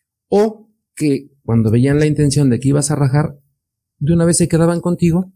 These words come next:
y efectivamente regresabas un año después, pero que a la familia le convenía porque ellos le daban a la familia, este, de, de, de, de sus riquezas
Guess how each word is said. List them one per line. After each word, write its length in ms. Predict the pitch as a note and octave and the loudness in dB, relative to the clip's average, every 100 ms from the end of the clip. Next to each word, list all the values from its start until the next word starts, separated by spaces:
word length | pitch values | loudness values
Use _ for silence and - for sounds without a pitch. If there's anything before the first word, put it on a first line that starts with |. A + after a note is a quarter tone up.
| _ _ | _ _
y 140 | - E3 | -4 -4
efectivamente 920 | E3 E3 F#3+ F3+ F3+ F#3 F3+ C#3+ - | -2 -4 -2 0 0 0 -2 -4 -6
regresabas 680 | - C#3 C3 C3 D#3 D#3+ D#3+ | -4 -2 0 0 2 0 0
un 120 | D#3+ | 0
año 240 | D#3+ D#3+ D#3 | 2 2 0
después, 640 | D#3+ - D#3+ F#3+ - - _ _ _ _ _ _ - | -2 -2 0 0 -2 -12 _ _ _ _ _ _ -2
pero 220 | F3+ F3 | 0 0
que 120 | F3+ | 0
a 40 | |
la 140 | E3 E3 | -2 -2
familia 320 | F3 F3+ F#3 | -2 0 2
le 140 | F#3+ | 0
convenía 540 | F#3 F#3+ F#3 F3+ F#3 F#3 | 0 -2 0 2 0 0
porque 280 | E3+ D3+ E3+ | -4 -2 -2
ellos 440 | F3 E3 - - _ _ _ _ | -2 -6 -10 -18 _ _ _ _
le 140 | - E3+ | -4 0
daban 260 | F3+ F3+ | 2 2
a 60 | E3+ | 0
la 120 | D#3+ | 0
familia, 480 | D#3+ E3+ F3 E3+ C#3 _ _ _ _ _ _ | 0 -2 0 0 -2 _ _ _ _ _ _
este, 600 | C#3 B2+ - C#3+ C#3 C#3 C3+ | -6 -4 -4 -2 0 0 -2
de, 100 | C#3 | -2
de, 240 | D3 C#3+ | -2 -2
de, 280 | C#3+ D3 C#3+ | -2 -2 -2
de 120 | D3+ D#3 | -2 0
sus 200 | F3+ F3+ | -2 -2
riquezas 720 | F#3+ F#3+ F3 F#3+ G#3 - | -4 -2 -4 -4 -6 -10